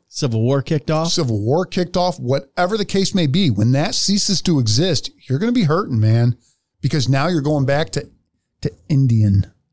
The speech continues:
Speaker 1: Yeah.
Speaker 2: Right? You're going back to eating vegetables and, and hunting for your food and whatever.
Speaker 1: Yep. Happy to get a squirrel.
Speaker 2: Yeah. Yeah. You're eating raccoon.
Speaker 1: And most people will become scavengers.
Speaker 2: Now, I will say that my girls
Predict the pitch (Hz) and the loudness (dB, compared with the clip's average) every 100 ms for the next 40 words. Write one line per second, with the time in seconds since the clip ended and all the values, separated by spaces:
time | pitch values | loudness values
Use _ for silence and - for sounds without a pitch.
0 | _ 107 131 113 143 - - - 151 160 | _ -2 0 0 -2 -4 -10 -4 -2 0
1 | 139 143 143 151 151 135 - 135 143 - | 0 0 0 -2 0 0 2 0 -2 -2
2 | 120 104 104 113 110 107 - - 120 98 | 0 0 2 2 2 0 -4 -4 0 0
3 | 151 160 135 135 127 - 139 143 135 123 | 0 -4 0 0 0 0 0 2 2 2
4 | 113 120 117 120 - 131 143 147 139 127 | 2 2 2 2 0 0 0 0 0 2
5 | 139 - - 151 139 143 143 135 131 - | 0 -2 -4 -2 0 0 0 2 0 0
6 | 135 135 127 110 - - 165 143 110 - | 0 2 2 0 -2 -2 0 0 -4 -12
7 | _ _ - 160 131 - - 185 190 143 | _ _ -4 -2 -2 -4 -4 -2 0 0
8 | 143 139 - 160 156 120 95 - _ - | 0 -2 -2 0 2 2 0 -4 _ -2
9 | 143 139 139 143 135 127 120 131 110 - | 0 2 0 0 0 0 0 0 -2 0
10 | 113 117 104 90 98 - _ _ _ _ | 0 2 0 -4 -8 -10 _ _ _ _
11 | _ - - - 180 127 - - _ - | _ -20 -16 -6 -4 -4 -6 -16 _ -2
12 | 160 170 196 175 139 117 123 131 185 - | 0 0 0 0 -2 0 0 2 0 -2